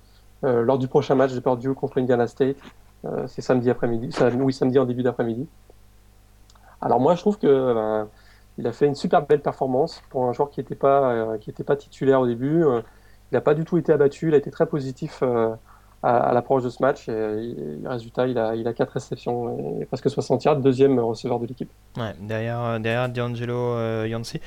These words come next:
Speaker 2: Alors, il, il, il y a, il y a quelques petits soucis quand même au niveau du, du poste de, de quarterback. Autant on a vu dans cette équipe de Purdue que le jeu au sol avait l'air d'être une,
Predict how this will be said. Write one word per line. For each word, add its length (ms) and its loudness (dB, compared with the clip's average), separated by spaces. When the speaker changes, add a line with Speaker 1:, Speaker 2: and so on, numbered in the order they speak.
Speaker 2:
Alors, 100 4
il, 80 -2
il, 480 -6
il 60 -4
y 60 0
a, 20 2
il 80 -4
y 80 0
a 40 0
quelques 720 -2
petits 280 -8
soucis 320 -8
quand 100 -4
même 140 -2
au 40 -4
niveau 200 -4
du, 200 -10
du 180 -12
poste 260 -8
de, 160 -8
de 100 -10
quarterback. 480 -2
Autant 300 -2
on 120 0
a 60 0
vu 160 -2
dans 140 -2
cette 180 -8
équipe 240 -8
de 100 -6
Purdue 320 -4
que 120 -10
le 60 -6
jeu 100 -4
au 100 -4
sol 220 0
avait 160 2
l'air 160 0
d'être 240 -8
une, 280 -4